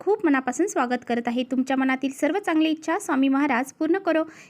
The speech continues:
ही स्वामींच्या चरणी प्रार्थना करते आणि आजच्या नवीन व्हिडिओला सुरुवात करते. तर पहा, येत्या शुक्रवारी म्हणजे सोळा ऑगस्ट रोजी येत आहे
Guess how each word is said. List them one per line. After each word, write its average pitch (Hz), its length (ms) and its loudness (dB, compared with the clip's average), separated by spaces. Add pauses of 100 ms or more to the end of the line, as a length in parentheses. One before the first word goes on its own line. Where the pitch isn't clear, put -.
(100)
ही 453 120 4
स्वामींच्या 359 540 2
चरणी 359 220 0
प्रार्थना 294 460 0
करते 285 480 -2
आणि 294 180 0 (120)
आजच्या 294 440 -2
नवीन 285 240 2
व्हिडिओला 247 380 0
सुरुवात 262 380 0 (120)
करते. 214 340 -2 (360)
तर 330 120 2
पहा, 302 360 0 (140)
येत्या 277 480 -2
शुक्रवारी 339 760 0 (360)
म्हणजे 311 480 4
सोळा 311 460 4
ऑगस्ट 285 480 0
रोजी 262 640 2
येत 330 280 2
आहे 254 380 2